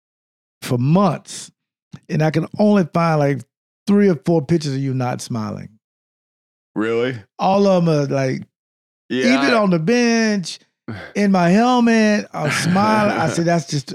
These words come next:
Speaker 1: I said, "I'm just a happy person."
Speaker 2: You're a happy fella.
Speaker 1: So he says, "If you,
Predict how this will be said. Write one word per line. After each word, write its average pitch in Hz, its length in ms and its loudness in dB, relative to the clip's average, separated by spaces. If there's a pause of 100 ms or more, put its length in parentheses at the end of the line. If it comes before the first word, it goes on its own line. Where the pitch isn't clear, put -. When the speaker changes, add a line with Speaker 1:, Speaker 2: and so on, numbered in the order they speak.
(140)
Speaker 1:
I 139 140 -4
said, 139 340 -4 (240)
"I'm 120 200 -2
just 120 180 -4
a 110 60 -4
happy 120 280 -4
person." 127 320 -4
Speaker 2:
You're 101 100 -2
a 104 40 -4
happy 110 340 -6
fella. 135 320 -6
Speaker 1:
So 156 100 2
he 156 80 4
says, 143 300 -2
"If 139 260 -8
you, 165 120 0